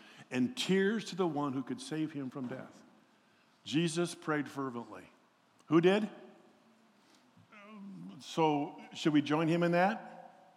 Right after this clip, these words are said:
And he prayed with tears. Ever thought about Jesus so fervent in his prayer to the Father, he prayed with tears? Th-, th-, this was serious. This was, this was, he was, he was not just, "Bless me, God.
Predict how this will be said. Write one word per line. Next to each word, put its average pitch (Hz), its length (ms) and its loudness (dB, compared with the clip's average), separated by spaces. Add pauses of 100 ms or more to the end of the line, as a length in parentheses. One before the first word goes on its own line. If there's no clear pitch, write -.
(1040)
And 175 80 6
he 247 160 10
prayed 240 300 6
with 208 160 -2
tears. - 640 2 (880)
Ever 277 160 0
thought 254 220 2
about 180 280 2
Jesus 190 440 -2 (180)
so 226 320 2
fervent 208 480 0
in 165 100 -4
his 143 140 -4
prayer 175 300 0
to 185 40 0
the 156 100 -4
Father, 175 360 -2
he 139 120 0
prayed 170 280 -4
with 139 160 -6
tears? 214 520 -8 (420)
Th-, 240 120 -6
th-, 214 220 -8
this 214 180 4
was 294 140 0
serious. 240 520 2
This 254 180 -2
was, 226 180 -2 (320)
this 277 160 0
was, 208 140 0 (140)
he 330 140 10
was, 302 240 4 (200)
he 311 120 6
was 294 200 4
not 262 380 8
just, 208 260 2 (760)
"Bless 147 220 0
me, 131 100 -2
God. 117 360 2